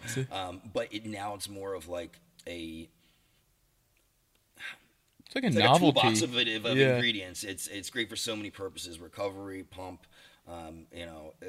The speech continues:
Speaker 2: <laughs> just about everything. It's the kitchen sink of a,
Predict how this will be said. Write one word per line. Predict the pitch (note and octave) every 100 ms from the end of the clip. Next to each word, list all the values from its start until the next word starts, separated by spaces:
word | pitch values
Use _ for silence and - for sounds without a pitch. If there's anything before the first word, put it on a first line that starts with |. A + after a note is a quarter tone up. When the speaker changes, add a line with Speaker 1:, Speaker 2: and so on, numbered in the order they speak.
| D#2
Speaker 2:
<laughs> | - - -
just | - F#2+
about | F#2+ F2
everything. | F2+ A2 B2 A#2
It's | -
the | -
kitchen | A#2+ B2 G#2
sink | - F2+ E2+
of | E2+
a, | E2+